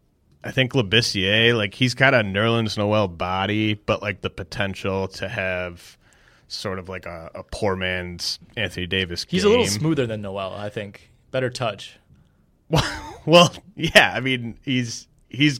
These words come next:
Speaker 1: actually got an offensive game.
Speaker 2: Right, that's
Speaker 1: Like,
Speaker 2: what I mean.
Speaker 1: um,
Speaker 2: Like, but they looked, I mean, they
Speaker 1: but,
Speaker 2: look
Speaker 1: like, that's,
Speaker 2: similar,
Speaker 1: that's
Speaker 2: but he's
Speaker 1: the, the worry with, with Skal is that the, the body is just not really ready yet.
Speaker 2: He is thin.
Speaker 1: Uh, and he's,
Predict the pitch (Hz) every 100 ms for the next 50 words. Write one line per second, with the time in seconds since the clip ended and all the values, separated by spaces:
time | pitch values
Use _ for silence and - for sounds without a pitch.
0 | - 139 - 113 135 131 98 85 95 78
1 | - - 151 190 113 123 127 123 175 117
2 | 139 131 165 156 123 185 - 156 143 135
3 | 147 143 - 156 117 110 170 180 120 160
4 | 151 139 117 131 135 143 139 127 120 110
5 | 95 - - 120 95 - - 110 110 104
6 | 95 92 92 - 98 90 87 82 - _
7 | - 90 110 110 110 98 92 - 90 -
8 | 98 90 90 - - 101 90 85 85 90
9 | 87 85 85 82 80 143 165 107 - 120
10 | 104 98 90 85 82 80 - 110 101 98
11 | 123 113 107 101 -